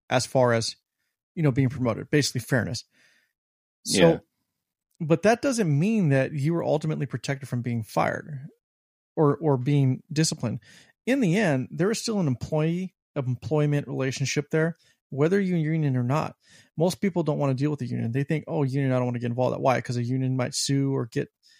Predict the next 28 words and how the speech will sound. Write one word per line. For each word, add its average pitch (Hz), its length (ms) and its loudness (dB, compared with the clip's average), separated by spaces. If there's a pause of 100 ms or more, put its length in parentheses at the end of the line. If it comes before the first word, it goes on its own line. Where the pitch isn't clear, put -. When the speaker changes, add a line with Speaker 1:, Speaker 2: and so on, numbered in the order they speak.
(300)
Speaker 1:
look, 220 220 0
let 160 260 4
them 294 140 -6
come 196 240 2
after 147 320 0
you. 113 280 -8 (160)
If 185 60 -2 (320)
you 190 140 4
Speaker 2:
Basically. 175 120 4
Speaker 1:
have 226 200 0
the 160 80 2
documented 165 920 -2
evidence 156 400 -4
that 117 160 -6
this 160 180 -4
employee 170 380 0
has 131 120 2
been 131 160 -4
a - 80 -6
fucking 156 840 -2
worthless 175 360 -4
pain - 220 -4
in 165 80 2
the 156 140 2
ass 147 240 0
from 123 120 -4
day 147 200 2
one, 135 400 -2